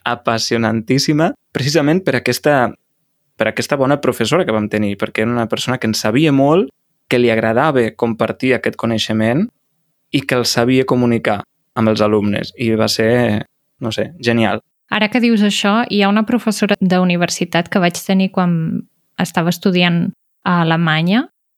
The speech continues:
Speaker 2: i vaig tenir molta
Speaker 1: Mhm.
Speaker 2: sort perquè vaig agafar dues assignatures amb ella. Jo no ho sabia.
Speaker 1: Mm.
Speaker 2: Vull dir, no sabia que era d'aquesta manera abans d'agafar les assignatures, no? Però hi va haver
Speaker 1: Clar.
Speaker 2: la casualitat que dues de les assignatures que vaig escollir les impartia ella.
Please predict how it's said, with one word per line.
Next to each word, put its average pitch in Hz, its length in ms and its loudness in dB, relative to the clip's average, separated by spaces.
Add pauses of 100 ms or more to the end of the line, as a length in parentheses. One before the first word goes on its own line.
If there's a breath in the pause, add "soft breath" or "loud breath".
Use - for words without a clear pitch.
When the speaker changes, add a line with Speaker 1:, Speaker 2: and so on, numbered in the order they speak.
(140)
Speaker 2:
i 214 80 2
vaig 202 240 0
tenir 269 220 4
molta 269 320 2
Speaker 1:
Mhm. 254 60 0
Speaker 2:
sort 277 420 0
perquè 233 320 -2 (320)
vaig 208 240 -2
agafar 240 420 0
dues 240 240 2
assignatures 202 680 0
amb 180 180 2
ella. 180 300 -2 (580)
Jo 180 120 2
no 202 80 2
ho - 20 2
sabia. 190 440 0 (240)
Speaker 1:
Mm. 151 380 -2
Speaker 2:
Vull 202 180 2
dir, 202 140 2
no 202 120 4
sabia 226 340 2
que 196 240 2
era 196 140 2
d'aquesta 185 360 -2
manera 196 300 2
abans 170 220 -2
d'agafar 175 440 -4
les 180 140 -2
assignatures, 180 720 -4
no? 226 220 -2
Però 190 180 -2 (300)
hi 202 100 2
va 190 120 4
haver 208 180 4
Speaker 1:
Clar. 214 60 0
Speaker 2:
la 208 140 2
casualitat 190 540 0
que 202 120 -2
dues 185 260 0
de 190 80 0
les 190 160 0
assignatures 185 560 0
que 185 80 -4
vaig 175 180 -2
escollir 185 420 0
les 202 400 -2
impartia 180 560 0
ella. 190 360 -2